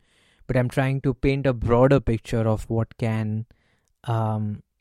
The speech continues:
a, a landscape of where I think, um,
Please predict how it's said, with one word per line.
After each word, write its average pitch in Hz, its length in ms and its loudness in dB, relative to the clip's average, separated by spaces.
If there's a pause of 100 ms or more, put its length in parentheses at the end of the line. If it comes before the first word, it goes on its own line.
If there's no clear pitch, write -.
(100)
a, 135 440 -4
a 156 40 -2
landscape 131 540 0
of 113 300 -2
where 123 260 4
I 117 220 -2
think, 110 460 -4
um, 107 360 -6